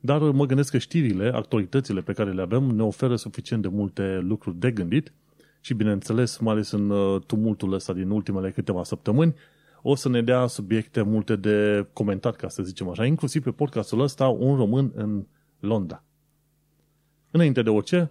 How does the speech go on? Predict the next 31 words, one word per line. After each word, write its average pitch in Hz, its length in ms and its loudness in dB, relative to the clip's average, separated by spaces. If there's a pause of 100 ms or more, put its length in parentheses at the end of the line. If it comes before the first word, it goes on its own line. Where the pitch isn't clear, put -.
vreau 117 240 -2
să - 100 -6
fac 123 180 0
un 113 80 0
mic 110 160 0
anunț 143 280 2
și - 140 -4
anume 131 220 2
faptul 135 300 -2
că 123 100 -2
podcastul 123 460 -4
de 107 60 -2
față 107 320 -2
este 101 220 -6
partea - 320 -4
Think 123 280 0
Digital 98 360 -4
Podcast - 420 -6
Network. 117 540 -2 (240)
Think 131 200 -2
Digital 104 340 -2
Podcast 101 360 -6
Network 135 400 -4
este 117 220 -6
un 104 140 -2
network 104 320 -6
din, 95 240 -6
uh, 90 200 -6
România 92 340 -6
de 78 100 -12
podcasturi. - 560 -14